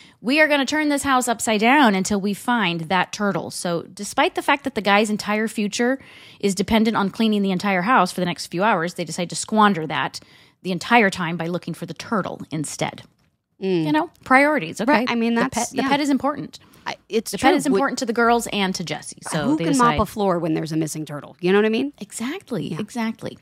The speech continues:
Speaker 1: A few hours later, we are in the living room where the whole family meets, and Steph asks, "No Bubba?"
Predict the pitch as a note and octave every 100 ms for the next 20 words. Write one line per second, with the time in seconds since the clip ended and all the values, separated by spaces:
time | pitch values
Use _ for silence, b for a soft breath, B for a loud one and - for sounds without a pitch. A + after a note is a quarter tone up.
0 | _ B B B B B B B A3+ D#4+
1 | F#4 F4+ D4+ C4 B3+ D4+ G4 A3 A3+ G#3+
2 | G3+ F#3+ A#3 C4+ B3+ A#3+ B3+ D#4+ E4+ G#3+
3 | G#3 G3+ F#3+ G#3+ G#3+ F#3+ G#3+ A3 F3 G3+
4 | - - - - - F#3+ - G#3 G3+ -
5 | - - F#3 F#3 - - F#3 G3+ A3+ B3
6 | D#4 F#4+